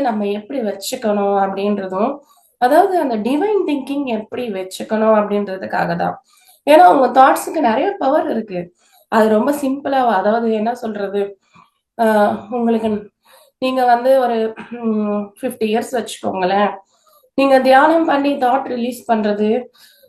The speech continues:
ஒரு குழந்தை மாதிரி எனக்கு வந்து சாக்லேட் வேணும்னு நினைப்பீங்களா? அது ரொம்ப சில்லியா இருக்காது?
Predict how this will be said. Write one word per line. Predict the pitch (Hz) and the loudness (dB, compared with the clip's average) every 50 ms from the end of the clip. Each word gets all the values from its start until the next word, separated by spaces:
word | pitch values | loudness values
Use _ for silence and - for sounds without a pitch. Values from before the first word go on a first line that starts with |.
| _ - | _ 0
ஒரு | 233 226 233 226 | 2 2 2 4
குழந்தை | 233 240 240 247 262 262 269 262 | 6 6 6 6 6 4 4 2
மாதிரி | 254 254 240 247 247 240 | 2 2 2 2 2 2
எனக்கு | 226 214 214 220 214 226 | 0 0 -2 -2 -4 -4
வந்து | 220 226 226 226 247 247 233 220 220 | -2 0 0 0 0 -2 -2 -4 -6
சாக்லேட் | - - 233 233 233 269 254 233 220 | -4 -2 -2 -2 -2 -4 -6 -8 -6
வேணும்னு | 214 220 214 214 220 220 220 214 214 208 | -6 -6 -6 -4 -4 -4 -4 -4 -4 -4
நினைப்பீங்களா? | 202 202 202 208 208 214 214 208 202 185 185 185 185 - - _ _ _ _ _ _ _ _ - | -4 -4 -6 -6 -8 -8 -8 -6 -6 -4 -4 -4 -4 -4 -8 _ _ _ _ _ _ _ _ 0
அது | 262 262 285 311 | 2 4 4 4
ரொம்ப | 285 285 294 320 330 | 4 4 2 2 0
சில்லியா | - 320 311 302 330 349 349 320 294 | 0 -2 -2 0 0 0 0 2 0
இருக்காது? | 277 262 - 262 254 254 262 | 0 -2 -2 -2 -2 -2 -2